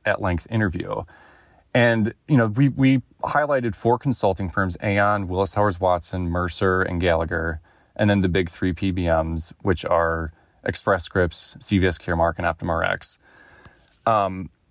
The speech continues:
two of the consulting firms wouldn't even answer written questions. And one of the P B Ms, C V S, wouldn't answer questions either. They just said, "We're not participating." And then the ones that did respond basically said, um, you know, they,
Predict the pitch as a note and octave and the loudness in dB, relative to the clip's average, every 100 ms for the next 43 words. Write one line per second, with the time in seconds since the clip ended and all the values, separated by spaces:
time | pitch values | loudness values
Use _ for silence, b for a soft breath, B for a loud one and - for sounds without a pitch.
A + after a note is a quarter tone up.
0 | _ _ - F3+ F#3 C#3+ A#2+ B2+ B2 A2+ | _ _ 0 2 4 2 2 0 0 0
1 | A2+ G2 A#2 C3 A#2 G#2 F#2+ F#2 F2 F2+ | 2 2 2 2 2 2 0 0 -4 -6
2 | - - - - - - - - _ _ | -8 -4 -4 -4 -8 -6 -4 -4 _ _
3 | _ _ A2+ A2 G#2+ A#2+ A#2+ A2+ C3 A2+ | _ _ 0 0 2 2 0 -2 2 4
4 | A#2+ F#2+ F2+ G#2+ G2 F#2 - F2+ - E2+ | 4 2 0 0 0 0 0 -4 -2 -4
5 | D#2+ - E2 - E2 E2+ D#2+ F#2 F2 E2 | -4 -2 -2 -4 -10 -10 -8 -6 -2 -2
6 | - F#2 E2 F2+ F2 E2+ E2 - - F2+ | 2 0 0 -2 0 0 -2 -8 -8 -8
7 | E2+ - - - - G1+ G1+ b b b | -6 -6 -6 -6 -8 -10 -10 b b b
8 | b b b _ - A#2 A#2 A2+ G#2+ G#2+ | b b b _ -2 2 2 2 0 0
9 | A2+ C3 A#2+ A2 G2 C#3 D#3 C#3 - A2 | 2 2 2 0 0 0 0 0 0 2
10 | G2 F#2+ F#2 G#2 G2 A2 G2+ - G2 F#2+ | 0 0 0 0 0 -2 -2 0 2 2
11 | F#2 F#2+ - G#2+ F2+ E2+ F2 A2+ G2+ A2 | 0 -4 -4 -2 0 -2 -2 -2 0 2
12 | A2 - | 0 -2